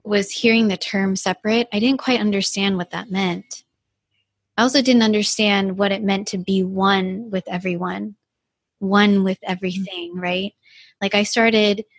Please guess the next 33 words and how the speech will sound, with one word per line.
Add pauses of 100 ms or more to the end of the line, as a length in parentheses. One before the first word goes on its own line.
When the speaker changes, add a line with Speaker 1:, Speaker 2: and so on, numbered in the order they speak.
(140)
Speaker 1:
doing
yoga
maybe
a
couple, (460)
hmm, (680)
maybe
in
college
is
when
I
started
doing
yoga. (680)
And
in
yoga,
they
talk
a
lot
about
this
being
present,
being
mindful,
and
being
one (580)
with
others.